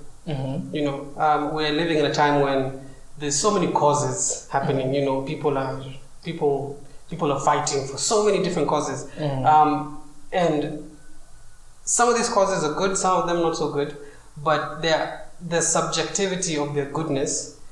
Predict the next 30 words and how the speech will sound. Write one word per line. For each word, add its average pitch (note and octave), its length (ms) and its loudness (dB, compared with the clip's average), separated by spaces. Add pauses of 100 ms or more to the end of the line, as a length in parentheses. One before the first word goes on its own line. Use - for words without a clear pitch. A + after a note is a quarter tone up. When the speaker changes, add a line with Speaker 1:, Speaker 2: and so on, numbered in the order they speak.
(120)
Speaker 1:
Mm-hmm. C#3+ 160 0
Speaker 2:
has D3 340 4
been C#3 540 -2 (1120)
very, F#3+ 440 -2
like, E3 220 0
less F3 260 2
and D3+ 160 2
less D3+ 180 2
attributed C#3+ 680 -2
to, C3 420 -6 (400)
um, C3+ 440 -2
the D3 80 -2
God D3 180 2
of C#3+ 100 0
the C#3+ 60 0
Bible C3+ 560 0
and C#3 380 -4
the C#3 60 0
actual C#3+ 360 2
Christian C3 480 -4
walk. - 400 -8
Speaker 1:
Mm-hmm. D3+ 240 -6 (240)
Speaker 2:
And D3 580 -2
today G3+ 300 4
isn't G3+ 220 6
a D3+ 60 6
conversation D#3 580 2
about C#3+ 400 4 (680)
these D#3+ 260 -2
particular D3 680 -2